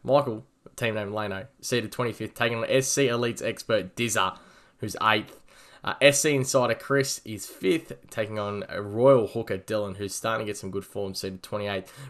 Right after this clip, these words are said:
Bring back Bananas in Netty, taking on the benchmark in Trav. Trav, who's purely playing for this and nothing else.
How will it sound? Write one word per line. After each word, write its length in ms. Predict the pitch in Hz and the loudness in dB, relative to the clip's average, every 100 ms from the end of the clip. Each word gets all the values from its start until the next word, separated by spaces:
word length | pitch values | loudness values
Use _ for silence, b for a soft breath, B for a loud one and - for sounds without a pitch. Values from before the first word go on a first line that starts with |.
| - | 2
Bring 220 | 147 151 | 4 6
back 260 | 147 139 - | 8 8 6
Bananas 580 | 123 123 131 131 127 123 | 2 4 6 6 4 0
in 160 | 117 | 0
Netty, 380 | 123 123 120 113 B B | 2 2 2 -4 B B
taking 280 | 127 120 120 | 0 0 2
on 120 | 117 | 2
the 100 | 110 | 2
benchmark 720 | 101 123 127 123 120 117 110 - | 0 0 0 0 0 2 0 -2
in 180 | 113 107 | -8 -8
Trav. 560 | - 120 120 113 104 | -4 4 6 4 0
Trav, 280 | - 135 123 | 2 4 4
who's 260 | 123 120 110 | 2 -2 -2
purely 580 | - - 165 160 135 107 | -8 4 6 8 6 2
playing 380 | - 127 117 | 2 4 4
for 120 | 98 110 | -2 -4
this 220 | 120 113 | -2 -2
and 140 | 104 | -4
nothing 320 | 110 110 110 110 | -2 0 0 -2
else. 320 | 107 110 | -2 -4